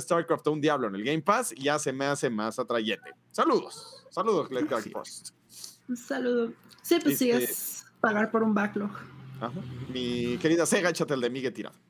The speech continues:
Speaker 3: Miguel Tirado nos dice, "No es de extrañar que entre compañías grandes se echen carrilla. Recuerden los comerciales de Nintendo y Sega de los ochentas, Sony versus Nintendo en los noventas, y cuando Sony se burló de Xbox One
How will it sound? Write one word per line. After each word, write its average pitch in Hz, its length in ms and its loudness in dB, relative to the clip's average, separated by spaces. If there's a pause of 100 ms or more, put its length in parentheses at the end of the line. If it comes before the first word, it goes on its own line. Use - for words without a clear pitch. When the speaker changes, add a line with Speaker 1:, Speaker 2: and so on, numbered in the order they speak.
(1120)
Speaker 3:
Miguel 330 220 4
Tirado 214 320 2
nos 202 140 -2
dice, 196 480 -4
"No 254 220 4
es 330 180 2
de 339 40 6
extrañar 240 600 2
que 214 280 0 (180)
entre 214 220 4
compañías 226 600 4
grandes 233 340 2
se 233 120 0
echen 214 320 0
carrilla. 202 580 0
Recuerden 269 400 2
los 277 140 2
comerciales 233 480 2
de 247 120 0
Nintendo 240 380 -2
y 233 80 2
Sega 226 380 0
de 226 80 -4
los 214 160 -2
ochentas, 214 580 0 (200)
Sony 285 260 4
versus 277 320 0
Nintendo 214 340 0
en 233 60 -2
los 254 120 -2
noventas, 269 540 0 (160)
y 240 80 -6
cuando 240 260 2
Sony 269 320 0
se 294 120 2
burló 226 260 4
de 208 300 -2
Xbox - 320 -4
One 233 320 4